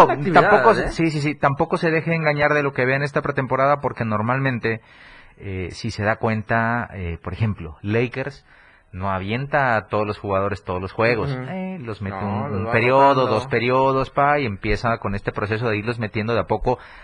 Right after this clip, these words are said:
Speaker 2: al ritmo de, de competencia. Eh, lo que sí, por ejemplo, si usted hoy me dice,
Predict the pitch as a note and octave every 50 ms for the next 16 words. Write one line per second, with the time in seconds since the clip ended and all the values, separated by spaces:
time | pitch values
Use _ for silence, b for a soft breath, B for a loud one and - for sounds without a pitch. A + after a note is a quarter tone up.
0 | B B B B - G2 G2 G2 A2+ G#2 G#2+ A2 A2+ A2 G#2+ G2+ G2 F#2 G2 G#2
1 | G2 - - G2 E2+ G2+ - - G#2+ G#2 G2 - G#2 F2 - B B B B B
2 | B B B _ - G#2 G#2 G2+ G#2 G#2 - A#2 A2+ A2 A2 G2 - - A2+ G#2+
3 | - - - D3+ F3+ G3+ - C3+ A#2 - C3+ B2+ - A2 - - G#2+ - - -
4 | C3+ C3+ C3+ - B2+ B2+ C3 B2+ A#2+ - A2 B2 A#2 - A2 F2+